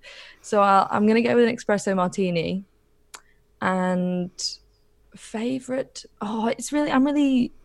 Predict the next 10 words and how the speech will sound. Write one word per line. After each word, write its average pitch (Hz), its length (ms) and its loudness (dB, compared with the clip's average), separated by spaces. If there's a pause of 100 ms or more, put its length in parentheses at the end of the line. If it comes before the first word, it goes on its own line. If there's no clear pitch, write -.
(600)
I 277 60 -4
don't 320 160 0
have, 302 220 -2
like, 339 180 0
a 277 60 2
bar. 208 560 4
I 220 80 2
just 262 200 -6
love 285 240 -2
pubs. - 960 -10